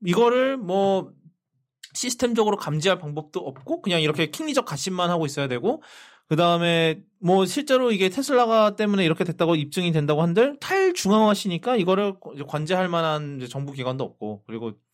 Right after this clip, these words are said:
정부 기관도 당연히 뭐 하고 싶진 않을 거고, 뭐, 모 나라 정부와 다르게 뭐 저 코인 빚 뭐 갚아주겠다는 저 모 정부와 다르게 뭐 하여튼 그거는 여기서 할 얘기는 아니고,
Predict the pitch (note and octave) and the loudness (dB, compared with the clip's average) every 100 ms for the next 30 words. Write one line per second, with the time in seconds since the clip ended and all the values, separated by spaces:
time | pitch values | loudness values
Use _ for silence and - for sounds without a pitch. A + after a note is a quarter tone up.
0 | - - B2+ B2 B2 B2+ A#2+ A2 A#2+ A#2 | -20 -10 -6 -6 -4 -4 -4 -4 -4 -4
1 | A2+ G#2 G2+ A2 D3 D3+ D3 F#2 A#2+ C3+ | -4 -4 -4 -4 -4 -4 -6 -6 -6 -6
2 | G#2 A#2 A#2+ _ _ - _ A2+ G#2 F#2 | -6 -6 -8 _ _ -20 _ -10 -8 -8
3 | F2 _ _ _ - _ - G#2+ A#2 A2+ | -12 _ _ _ -20 _ -10 -2 0 2
4 | A2+ G#2+ A2+ G#2+ G#2 G2 G2+ G2 F2 D3 | 2 0 -4 -6 -4 -4 -6 -6 -6 -6
5 | A2+ G#2 - - F#2+ F#2 - _ _ _ | -6 -8 -12 -10 -10 -10 -14 _ _ _
6 | - G3+ F3 D#3+ D3 C3+ - B2 - A2+ | -6 -2 0 0 -4 -6 -6 -8 -6 -12
7 | - - B2+ A#2+ A#2+ G#2+ G#2 G2+ G#2 A2 | -10 -6 -6 -6 -10 -8 -10 -10 -10 -10
8 | A#2 A2+ A2 G2 G#2+ F#2 D#3 A#2+ G#2 A2+ | -8 -6 -8 -8 -10 -6 -4 -2 -4 -6
9 | G2 G#2 G2+ G2+ G2 - - G#2 G2+ G#2+ | -10 -6 -4 -4 -6 -12 -14 -12 -10 -10
10 | G#2 B2 A#2+ C3+ G#2+ A#2 C#3+ | -10 -12 -12 -12 -10 -4 -4